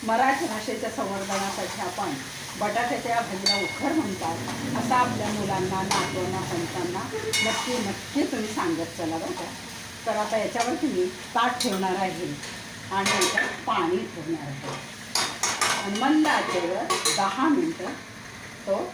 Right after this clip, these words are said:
वाफवून घेणार आहे. बरं, पंधरा ते वीस मिनटं लागलेली आहेत आपल्याला. पाणी याच्यात ठेवलं तर ग्लासभर आटून गेलं, म्हणजे तेच पाणी ह्या भाजीला उतरलं आणि त्याच्यामुळे आपली बटाट्याची उकड झाली.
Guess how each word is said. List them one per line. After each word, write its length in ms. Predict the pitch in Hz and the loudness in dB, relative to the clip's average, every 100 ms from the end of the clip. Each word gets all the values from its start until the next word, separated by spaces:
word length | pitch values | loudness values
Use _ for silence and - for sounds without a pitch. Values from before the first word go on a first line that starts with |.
| 214 | -2
वाफवून 580 | 214 214 190 226 247 233 | 2 2 2 -2 0 0
घेणार 380 | 175 175 151 151 | 0 0 -2 -2
आहे. 240 | 147 147 - - - - - - - - - - - - - - - - - 262 190 196 | -4 -8 -12 -12 -14 -14 -14 -14 -16 -16 -16 -16 -16 -14 -14 -14 -14 -14 -16 -18 -10 0
बरं, 180 | 247 254 - | 0 0 -2
पंधरा 340 | 214 196 220 233 247 | -4 0 0 0 0
ते 60 | |
वीस 240 | 220 214 - | -2 -4 -4
मिनटं 260 | 208 214 | -2 2
लागलेली 400 | 202 190 196 196 | 2 2 -2 -4
आहेत 160 | 214 220 | -4 -2
आपल्याला. 400 | 190 202 185 220 - - - - - 202 | -4 -2 -4 -4 -8 -14 -20 -20 -18 -6
पाणी 260 | 208 202 208 | -2 0 0
याच्यात 220 | 208 214 | -2 -2
ठेवलं 260 | 208 190 196 | -2 -4 -2
तर 60 | 196 190 | -4 -2
ग्लासभर 400 | 190 190 196 214 | -2 -2 -2 -2
आटून 380 | 196 - 185 | -2 -4 -4
गेलं, 260 | 185 190 208 - | -2 -2 -4 -6
म्हणजे 180 | 196 185 - | -6 -6 -4
तेच 240 | 233 233 233 | -4 2 2
पाणी 220 | 196 190 | 4 2
ह्या 140 | 208 208 | 0 0
भाजीला 520 | 190 180 196 240 254 | -2 -2 0 2 2
उतरलं 560 | 262 190 180 170 156 160 - - - - - - | 2 0 -4 -4 -4 -4 -6 -12 -16 -18 -12 -4
आणि 160 | 202 196 | -4 0
त्याच्यामुळे 380 | 202 208 202 208 | -2 -2 -6 -6
आपली 220 | 196 208 | -6 -6
बटाट्याची 560 | 185 165 180 180 170 | -4 -4 -4 -4 -4
उकड 180 | 175 175 | -4 -4
झाली. 240 | 143 170 | -6 -6